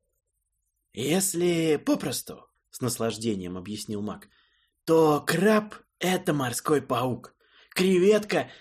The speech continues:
это морской таракан, а морской огурец — это, э, червяк такой, очень вкусный».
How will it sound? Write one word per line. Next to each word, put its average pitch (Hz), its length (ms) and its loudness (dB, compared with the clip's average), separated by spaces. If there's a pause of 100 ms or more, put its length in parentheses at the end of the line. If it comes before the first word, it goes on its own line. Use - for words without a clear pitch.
(240)
это 180 260 0
морской 156 380 2
таракан, 160 520 0
а 104 260 -4
морской 110 520 0
огурец — 139 480 2
это, 127 400 2 (460)
э, 214 320 6 (200)
червяк 208 580 4
такой, 165 540 2 (160)
очень 175 300 -2
вкусный». 180 640 -2